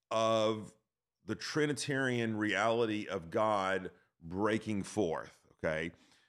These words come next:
So it says Jesus was baptized, and then we have the Spirit of God descending like a dove, resting on Jesus, all right? And we can talk about w-, what is that? That's,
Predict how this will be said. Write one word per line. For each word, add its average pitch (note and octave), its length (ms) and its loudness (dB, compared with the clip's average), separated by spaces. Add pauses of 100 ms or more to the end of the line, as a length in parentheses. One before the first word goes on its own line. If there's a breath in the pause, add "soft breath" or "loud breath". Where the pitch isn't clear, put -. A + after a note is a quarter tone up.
(120)
So G#2+ 360 4
it G#2 120 0
says G#2 400 2
Jesus C#3 560 2
was D#3+ 160 0
baptized, F#2 920 -2 (580)
and G2+ 120 -2
then B2 140 4
we B2 140 2
have A2 500 2
the G#2+ 120 -2
Spirit C#3+ 640 2
of G#2 180 2
God A#2+ 480 4
descending C#3+ 720 0
like B2 280 2
a B2 60 0
dove, F#2 500 0
resting A#2 580 -2
on A2+ 400 -2 (140)
Jesus, F2 920 -8 (180)
all D#2 60 -6
right? D#2+ 280 -4 (440 soft breath)
And E2+ 80 -8
we F2+ 80 -4
can F#2 120 -6
talk G2+ 220 -2
about F#2+ 360 0
w-, F2+ 220 -6
what G2+ 220 0
is F#2 180 -2
that? G2+ 440 4 (100)
That's, F2+ 260 -10